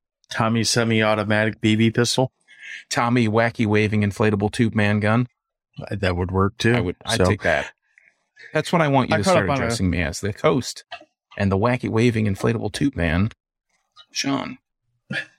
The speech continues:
Speaker 1: I'll try to remember that. I could probably fit that in, and then we'll, then we'll air that episode before this one, and it'll really not
Speaker 2: Yeah, we'll
Speaker 1: make
Speaker 2: be
Speaker 1: any
Speaker 2: like,
Speaker 1: fucking sense.
Speaker 2: "Yeah, who, what are they, what are these idiots talking about?" What'd you catch? Anything good?
Speaker 1: I caught up on a couple of those W W E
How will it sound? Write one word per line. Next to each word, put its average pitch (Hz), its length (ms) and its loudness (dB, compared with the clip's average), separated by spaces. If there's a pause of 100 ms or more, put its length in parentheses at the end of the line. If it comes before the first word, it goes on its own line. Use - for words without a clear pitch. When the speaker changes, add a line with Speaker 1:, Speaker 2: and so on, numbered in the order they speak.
(640)
Speaker 1:
I'll 120 60 0
try 139 200 2
to 113 80 0
remember 92 360 -2
that. 98 260 0
I 113 100 0
could 113 140 -4
probably 101 240 0
fit 98 180 -4
that 104 220 0
in, 107 80 0
and 107 180 4
then 107 140 2
we'll, 104 120 2 (160)
then 117 220 2
we'll 110 160 2
air 107 220 2
that 104 260 0
episode 104 520 0
before 101 360 2
this 101 240 -2
one, 107 180 2
and 104 140 0
it'll 101 240 -2
really 101 240 2
not 101 100 2
Speaker 2:
Yeah, 98 60 0
we'll 90 60 -2
Speaker 1:
make 104 100 -4
Speaker 2:
be 95 60 2
Speaker 1:
any 90 80 4
Speaker 2:
like, 101 80 -2
Speaker 1:
fucking 101 280 0
sense. 107 340 0
Speaker 2:
"Yeah, 92 200 0
who, 127 260 -2
what 143 160 0
are 139 40 4
they, 110 120 2
what 120 220 -4
are 113 40 -6
these 95 280 -12 (260)
idiots 80 320 -8
talking 82 280 -6
about?" 80 180 -6 (220)
What'd 147 180 0
you 147 60 -4
catch? 95 280 -2
Anything 104 300 2
good? 117 220 0 (500)
Speaker 1:
I 156 120 2
caught 269 200 0
up 233 180 2
on 156 120 2
a 107 60 -4
couple 147 520 2
of 123 80 0
those 117 260 2
W 113 280 2
W 110 320 4
E 110 300 4